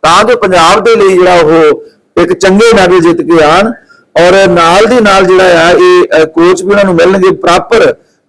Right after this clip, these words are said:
ਇੱਕ ਸਾਇੰਟੀਫਿਕ ਬੇਸ ਤੇ, ਇੱਕ ਵਿਗਿਆਨਕ ਆਧਾਰ ਤੇ ਜਿਹੜਾ ਖੇਡ ਸਟੇਡੀਅਮ ਹੈ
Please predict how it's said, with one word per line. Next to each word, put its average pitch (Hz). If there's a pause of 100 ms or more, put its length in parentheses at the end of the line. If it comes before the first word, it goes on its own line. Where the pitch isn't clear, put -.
(200)
ਇੱਕ 381
ਸਾਇੰਟੀਫਿਕ 233
ਬੇਸ 196
ਤੇ, 196 (480)
ਇੱਕ 202
ਵਿਗਿਆਨਕ 175
ਆਧਾਰ 202
ਤੇ 175
ਜਿਹੜਾ 175
ਖੇਡ 175
ਸਟੇਡੀਅਮ 165
ਹੈ 139